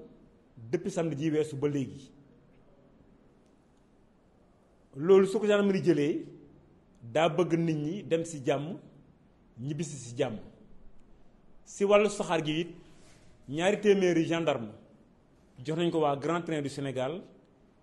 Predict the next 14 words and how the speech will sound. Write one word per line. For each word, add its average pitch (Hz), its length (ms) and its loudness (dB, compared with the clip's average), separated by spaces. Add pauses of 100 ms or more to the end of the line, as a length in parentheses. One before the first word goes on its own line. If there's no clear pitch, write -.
(140)
ngir 143 340 -4
aar 180 200 2
ñi 180 120 0
nga 190 100 2
xam 175 140 -4
ne 165 80 -2
ñoo 165 140 2
bëgg 151 180 -2
jël 143 160 -2
train 147 200 -4
bi 143 100 -8
ngir 143 220 -4
dëgmal 131 280 -6
si 196 280 -12